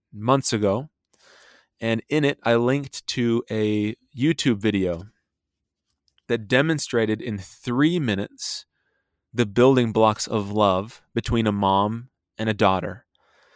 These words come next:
I would encourage you, all of you, get, to go back and check that out. So it, you can look it up on YouTube. The, the video is called The Still Face Experiment. Doctor Ed Tronick did this.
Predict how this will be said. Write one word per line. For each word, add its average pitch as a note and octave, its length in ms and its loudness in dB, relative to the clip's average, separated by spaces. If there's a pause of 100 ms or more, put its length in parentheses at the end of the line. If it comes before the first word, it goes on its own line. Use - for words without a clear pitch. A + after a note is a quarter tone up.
(140)
I - 60 0
would B2+ 60 4
encourage D3+ 300 4
you, C#3+ 100 6
all C3+ 100 10
of A#2+ 80 4
you, A#2+ 80 2
get, G#2+ 160 2 (140)
to A#2 100 -4
go A#2 100 4
back A#2+ 160 6
and A2 80 -6
check G#2+ 180 0
that G#2 140 2
out. G2+ 180 4
So A2+ 120 -2
it, A2+ 180 -2
you A#2 140 -2
can A#2 140 -2
look A#2+ 120 0
it A#2+ 80 4
up A2+ 100 4
on A2 80 -2
YouTube. G#2 360 -2
The, G2 140 -6
the G2+ 380 -2
video B2 220 4
is G#2+ 120 0
called G#2 360 2 (240)
The G2+ 100 -8
Still B2 500 4
Face - 680 -4
Experiment. F#2 800 -8 (1160)
Doctor G#2 360 0
Ed A2 200 2
Tronick G#2 460 0
did F#2 160 -8
this. F2+ 340 -12